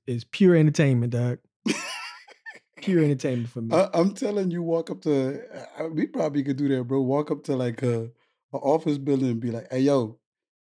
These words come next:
Speaker 2: we got five thousand dollars on the line, trying to find out who the fastest in the counting on their lunch break." You think them accountants ain't coming out for five K?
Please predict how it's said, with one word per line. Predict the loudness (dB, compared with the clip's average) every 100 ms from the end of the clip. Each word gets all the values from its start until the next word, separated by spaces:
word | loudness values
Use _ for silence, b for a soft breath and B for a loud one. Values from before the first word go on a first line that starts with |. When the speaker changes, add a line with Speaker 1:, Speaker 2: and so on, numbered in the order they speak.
| -8
Speaker 2:
we | -4
got | -4
five | -2 2 2 2
thousand | -2 -2 -2 0
dollars | 0 -2
on | -4
the | -4
line, | -6 -6 -6 -8 -10
trying | -6 -4
to | -4
find | -2 -2 0
out | -2
who | -4
the | -6
fastest | -2 -2 -2 -4
in | -4
the | -4
counting | -4 -6 -4 -4
on | -4
their |
lunch | -4 -6 -6
break." | -8 -10 -12 _ _ _ _
You | 0 2
think | 4 2 2
them | 2
accountants | 2 4 4 4
ain't | 4
coming | 4 4 4
out | 4
for | 2
five | 2 4 4
K? | 4 2